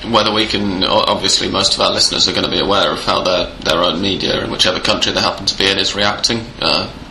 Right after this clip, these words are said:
the English <laughs> media being probably the most influential in terms of reaction, given that he's playing there. But whether we can give them some kind of flavour, we don't know right now, as we've been saying, because so far they've been pretty much ignoring it, but of how the Argentine press are likely to react once this actually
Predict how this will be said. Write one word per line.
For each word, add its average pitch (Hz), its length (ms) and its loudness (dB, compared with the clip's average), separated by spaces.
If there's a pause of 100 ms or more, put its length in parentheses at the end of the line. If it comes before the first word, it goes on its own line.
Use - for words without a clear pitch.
(420)
the 78 120 4
English - 300 2
<laughs> 120 60 0
media 113 260 2
being 85 280 0 (200)
probably - 240 -2
the 90 60 -6
most 95 220 2
influential 95 580 0
in 90 100 -4
terms 95 240 0
of 101 100 -6
reaction, - 340 0
given - 200 -4
that 90 80 -4
he's 104 120 0
playing 92 300 0
there. - 160 -4 (580)
But - 380 2
whether 107 160 0
we 110 100 2
can 110 160 -4
give 107 200 0
them 101 440 -2
some 107 180 0
kind 104 160 0
of - 60 -2
flavour, 196 480 2 (500)
we 113 80 2
don't 104 180 4
know 92 220 0 (320)
right 92 240 4
now, 98 240 2
as 92 140 -2
we've 98 120 -8
been 95 120 -2
saying, 92 320 2
because 85 280 2
so 98 140 2
far 85 240 0
they've - 180 -2
been 82 120 -2
pretty 95 180 -2
much - 200 2
ignoring 95 400 0
it, - 120 -4
but - 120 0
of - 80 -2
how 104 120 2
the 101 100 2
Argentine 107 560 2
press - 260 2
are - 60 0
likely - 300 0
to - 400 0
react - 380 0
once - 200 0
this - 160 0
actually - 400 -2